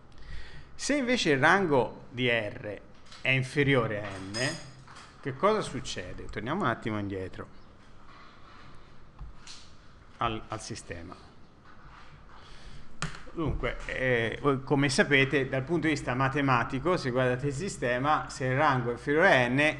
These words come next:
non esiste la garanzia dell'esistenza della soluzione. Ciò non vuol dire che la soluzione non esista mai. Ci sono, in alcuni casi la soluzione può esistere, in altri casi non esiste. Dal punto di vista matematico è facile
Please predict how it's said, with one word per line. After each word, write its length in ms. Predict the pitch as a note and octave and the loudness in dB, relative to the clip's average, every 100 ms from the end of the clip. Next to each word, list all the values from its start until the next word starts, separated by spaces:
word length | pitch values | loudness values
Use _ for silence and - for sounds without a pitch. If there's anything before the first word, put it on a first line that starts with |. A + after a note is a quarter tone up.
| B2+ | -4
non 240 | C#3 C#3 | -2 0
esiste 600 | C3+ C#3+ C#3+ - D3 C#3 | 2 2 0 0 0 0
la 120 | B2 | 0
garanzia 640 | A#2+ A#2+ A#2+ - B2+ B2 A2 | -2 -2 -4 -6 -2 0 0
dell'esistenza 800 | A#2 A2+ A2 G#2+ B2+ A#2 A2+ A2 | -4 -4 -6 -6 -4 -2 -4 -6
della 240 | G#2 G2+ | -6 -8
soluzione. 760 | - G#2 G#2 - F#2+ F#2 D3+ F#3 - - - - - - - - - - - | -8 -10 -8 -8 -8 -4 -4 -4 -10 -16 -18 -18 -18 -18 -18 -16 -16 -16 -6
Ciò 160 | - F3+ | 4 4
non 160 | D3+ | 4
vuol 160 | C3+ C#3 | 4 4
dire 280 | E3 D3+ B2+ | 6 6 6
che 120 | B2+ | 2
la 100 | A#2 | -4
soluzione 560 | - B2+ A#2 - A#2+ A2+ | -2 -4 -4 -4 -6 -4
non 160 | A2+ | -6
esista 420 | A2+ G#2+ G#2+ - | -6 -8 -10 -8
mai. 260 | G#2+ G2 F2 - - - | -6 -6 -8 -14 -18 -14
Ci 120 | - | -6
sono, 320 | C3+ D3 C3 - A#2+ | 0 0 0 -8 -6
in 100 | C#3+ | -2
alcuni 300 | C#3 D#3 D3 | -2 2 2
casi 340 | D3+ C3+ A#2+ | 8 8 8
la 100 | A2 | -2
soluzione 440 | A2 C#3 B2 D3 C3+ | -4 -2 -4 -2 -2
può 160 | E3 | 4
esistere, 420 | F3+ C3+ B2+ D#3+ C3+ | 4 4 0 0 0
in 80 | |
altri 240 | A#2 B2+ C#3+ | 0 -4 -4
casi 420 | A2 A2+ A2 G#2+ - - | -4 -4 -4 -8 -10 -14
non 160 | G#2 G#2 | -10 -8
esiste. 540 | G2 G2 F#2 - F#2+ - | -8 -8 -10 -10 -10 -6
Dal 140 | B2+ | -4
punto 220 | F3+ G3 | -2 2
di 80 | E3 | 2
vista 180 | C#3 C3+ | 2 0
matematico 840 | C3 C3 C3+ B2+ A2+ A#2+ C#3 C3+ | 0 0 2 2 2 -2 0 -2
è 60 | C3+ | -2
facile 600 | - D3+ B2 - G#2+ G2 | 4 8 8 6 -6 -8